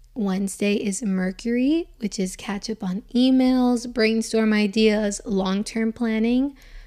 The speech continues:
Thursday is Jupiter, which is practice gratitude, update your budget, work on your goals.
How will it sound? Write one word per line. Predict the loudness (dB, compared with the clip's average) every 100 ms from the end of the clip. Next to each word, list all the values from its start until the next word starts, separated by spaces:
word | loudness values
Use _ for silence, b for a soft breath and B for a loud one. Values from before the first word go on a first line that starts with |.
| b
Thursday | -4 -2 0 0 0 0 -2
is | -6 -6
Jupiter, | -4 -2 -2 0 0 -2 -6 b b b
which | -4 -4 -2
is | -4
practice | -6 -8 -6 -4 -4 -4
gratitude, | -2 0 0 -2 -2 -2 -2 -6
update | -8 -2 0
your | 0 -2
budget, | -2 -2 0 -2 -4
work | -6 -4 -2 0
on | 0
your | 0
goals. | 0 2 4 2 0 -6